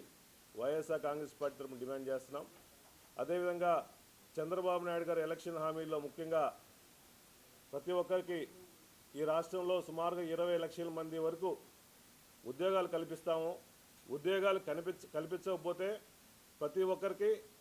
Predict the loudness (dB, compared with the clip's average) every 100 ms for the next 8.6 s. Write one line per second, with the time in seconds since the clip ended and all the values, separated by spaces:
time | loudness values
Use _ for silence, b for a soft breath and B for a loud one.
0 | -20 -20 -20 -14 -4 0 2 2 2 0
1 | 0 0 0 -2 -4 0 0 0 -4 -4
2 | -4 0 2 2 0 -2 -2 -4 -4 -4
3 | -2 0 0 -4 -4 -6 -8 -14 -20 -20
4 | -20 -20 -20 -20 -20 -20 -12 -6 -2 -2
5 | -2 -4 -2 0 0 0 0 2 2 2
6 | 0 2 2 2 -2 -18 -20 -18 -6 -4
7 | 0 -2 -2 -6 -2 -2 -2 -2 -2 0
8 | -2 -4 -4 -4 0 2